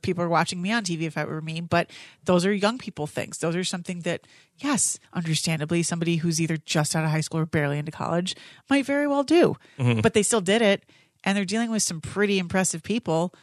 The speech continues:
Speaker 2: Right.
Speaker 1: who've had a lot more life experience and who know what they're doing and who have more inherent self-awareness and more perceptive insight. So.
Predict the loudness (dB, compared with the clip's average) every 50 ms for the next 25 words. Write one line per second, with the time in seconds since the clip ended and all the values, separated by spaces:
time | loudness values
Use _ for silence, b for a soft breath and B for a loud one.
0 | b -6 0 4 4 4 4 4 4 2 2 2 2 2 0 0 0 0 -2 2
1 | 2 2 2 2 0 -2 -2 -4 -4 -4 -4 -4 -4 -6 -6 -6 -4 -2 -2 0
2 | 0 0 0 0 -2 -2 -4 -6 -4 -4 -4 -6 -4 -4 -4 -2 0 0 2 2
3 | 2 0 0 -2 -4 -4 -4 b b b b b b -2 0 0 0 0 -2 -4
4 | -4 -4 -4 -6 -6 -6 -6 -6 -6 -6 -6 -6 -6 -6 -4 -4 -4 -4 -4 -6
5 | _ _ _ _ -6 -4 0 0 0 0 0 -2 -6 -6 -6 -10 -14 -18 -20 _
6 | _ -6 -4 -4 -2 -4 -4 -6 -6 -10 -12 -12 _ -10 -8 -6 -6 -6 -6